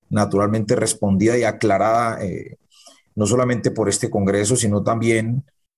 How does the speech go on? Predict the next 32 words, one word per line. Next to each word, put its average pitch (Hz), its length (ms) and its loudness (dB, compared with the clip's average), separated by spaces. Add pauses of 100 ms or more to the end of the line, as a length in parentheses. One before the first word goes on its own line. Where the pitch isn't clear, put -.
(360)
eh, 92 480 4
pues, 98 280 0
pues - 160 -4
por 98 140 0
los 98 120 2
partidos 107 420 2
que - 100 -6
estamos 110 320 2
en 110 60 2
oposición. 98 640 2
Esto 117 600 0 (640)
en 98 200 -2
tiempos 110 400 0
de, 113 200 4
de 98 100 2
elecciones, 120 580 4
inclusive 107 360 2
presidenciales, 107 880 2
si - 100 0
a 107 60 2
un 107 140 -2
candidato 113 840 0 (520)
que 104 160 0
hoy, 113 540 2
eh, 113 180 0
justamente, 117 1160 0
eh, 95 100 -6
gana 123 440 0
las, 110 180 0
en 101 260 0
las 98 120 2
encuestas 107 800 0